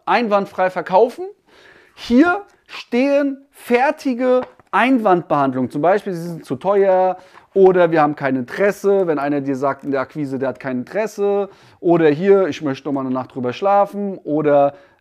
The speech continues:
ähm, das bekomme ich bei einer anderen Firma günstiger und so weiter. Alles hier fertig niedergeschrieben. Du brauchst es dir nur ausdrucken, vor dir legen,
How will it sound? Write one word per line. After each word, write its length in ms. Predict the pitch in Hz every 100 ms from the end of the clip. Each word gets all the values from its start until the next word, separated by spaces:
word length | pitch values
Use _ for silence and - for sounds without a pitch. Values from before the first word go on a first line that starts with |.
| -
ähm, 580 | 147 147 151 147 139 135
das 180 | 139
bekomme 300 | - 143 147
ich 100 | 135
bei 80 | 135
einer 140 | 127 123
anderen 280 | 127 131
Firma 240 | 127 139 135
günstiger 680 | 170 247 240 226 208 196 -
und 240 | 254 277
so 200 | - 214
weiter. 580 | 180 180 196 185 185 190 - _ _ _
Alles 480 | 180 226 254 - -
hier 420 | - 202 214 208 -
fertig 580 | _ - 202 226 233 175
niedergeschrieben. 800 | 180 214 220 196 - 202 202 202
Du 80 | 180
brauchst 340 | 175 196 190
es 140 | 185 -
dir 100 | 180
nur 340 | 202 214 -
ausdrucken, 800 | 185 269 - - 233 220 226 226 - _
vor 340 | - 208 233
dir 180 | 233 226
legen, 540 | 220 220 214 208 220